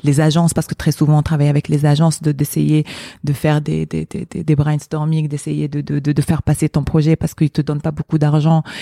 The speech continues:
et toi tu essaies de donner des alternatives. C'est tout ça. Franchement, ça c'est vraiment le terrain, d'être sur place et de voir le projet naître.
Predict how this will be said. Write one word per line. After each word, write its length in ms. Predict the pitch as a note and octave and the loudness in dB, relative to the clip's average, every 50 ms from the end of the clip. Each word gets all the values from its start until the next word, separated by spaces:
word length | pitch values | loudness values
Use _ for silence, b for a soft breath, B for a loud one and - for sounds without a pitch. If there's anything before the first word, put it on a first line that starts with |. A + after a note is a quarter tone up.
| B B B | B B B
et 80 | - D3 | -2 -2
toi 160 | - - D3+ | 0 -2 -4
tu 120 | - - | -4 -6
essaies 180 | D3+ - E3+ D#3 | -6 -4 -4 -4
de 60 | D3 | -2
donner 260 | D3 C#3+ D#3 D3+ D3+ | 2 2 4 4 4
des 160 | C#3+ D#3 C#3 | 2 2 2
alternatives. 880 | D#3 D3+ D3 - D#3+ D3+ D#3 D#3+ D#3 - - - E3 D#3+ D#3+ D#3+ D#3 D3+ - B B B B B B B | 2 0 2 0 2 2 2 2 0 0 -2 -2 -2 -2 -2 -2 -4 -8 -12 B B B B B B B
C'est 220 | B - - D#3+ E3 | B -4 -2 -2 0
tout 100 | - F3+ | 0 0
ça. 180 | D#3+ - D#3 | 2 2 0
Franchement, 360 | D3+ - - F3+ E3 - A3+ A3 | 0 2 2 2 4 4 2 2
ça 160 | - - F3+ | 2 0 0
c'est 140 | - - F3 | 0 0 0
vraiment 260 | D3+ D#3 E3+ F3+ F3+ | 2 2 4 4 4
le 100 | E3 D#3 | 4 2
terrain, 340 | - - E3 D3+ C#3+ C#3+ C#3+ | 2 2 2 2 4 2 2
d'être 300 | C#3+ D3+ D3+ - - C#3+ | 0 0 -2 0 -2 -2
sur 220 | - - D#3+ C#3+ | 0 0 -2 -2
place 320 | - D3+ D#3+ D#3+ E3 - | 0 0 0 0 0 0
et 20 | E3 | -2
de 120 | C3+ D#3 D3 | -2 -2 -2
voir 280 | C#3 D3+ E3 D#3+ D#3 D#3 | 0 0 0 2 2 0
le 80 | D3+ C#3 | -2 -2
projet 380 | - - E3 D3+ C3+ C#3+ D3 | -2 0 2 2 2 2 2
naître. 380 | C#3 D3 D#3 - - - - | 2 0 0 -2 -4 -8 -8